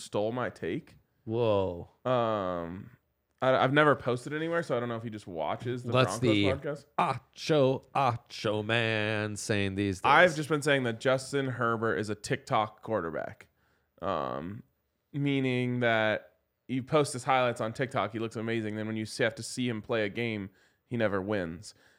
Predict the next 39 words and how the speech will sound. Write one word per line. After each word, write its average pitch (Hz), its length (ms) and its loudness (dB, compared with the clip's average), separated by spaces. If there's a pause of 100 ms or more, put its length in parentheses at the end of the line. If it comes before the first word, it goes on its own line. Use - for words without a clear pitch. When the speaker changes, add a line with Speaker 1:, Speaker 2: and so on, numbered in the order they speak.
(160)
Speaker 1:
Um, 71 560 -6 (240)
and 110 600 0
Emmanuel 143 360 0
Acho 151 420 2
said 131 180 0
the 135 80 0
exact 123 440 0
same 147 120 -2
thing. 160 120 -4
He 135 80 -4
called 156 180 4
him 131 80 0
a 120 40 -4
social 151 300 0
media 135 300 0
quarterback. - 580 -6 (1000)
Speaker 2:
Oh, 82 260 -6
that's 90 280 -8
way 69 140 -12
worse. 57 340 -18 (520)
Speaker 1:
And 180 160 4
Speaker 2:
You're 95 100 -2
Speaker 1:
he 233 100 2
Speaker 2:
supposed 254 140 -2
Speaker 1:
threw 226 100 6
Speaker 2:
to 202 60 4
Speaker 1:
a, 170 60 0
Speaker 2:
be - 60 -10
better. - 120 -16 (160)
Speaker 1:
he 226 160 4
threw 247 180 4
a 208 40 6
pick 185 340 2 (320)
with 165 220 -4
three 190 240 2
timeouts 170 540 4
on 147 120 4
second 196 440 2
down. 131 420 0